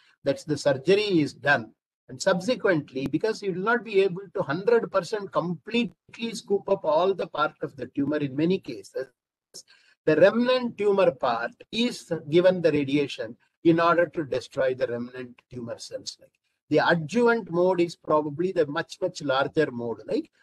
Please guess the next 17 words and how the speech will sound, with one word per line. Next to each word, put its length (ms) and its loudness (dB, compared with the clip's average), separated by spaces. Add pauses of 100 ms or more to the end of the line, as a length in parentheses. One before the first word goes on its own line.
(120)
where 200 6
neoadjuvant 880 0
is 160 -8
also 340 4
becoming 460 -2
necessary, 640 -6 (260)
but 160 -2
that 160 4
already 520 0
implies 500 0
the 120 0
tumor 320 2
had 220 2
been 220 0
far 360 -2 (120)
too 200 -2
large. 300 -6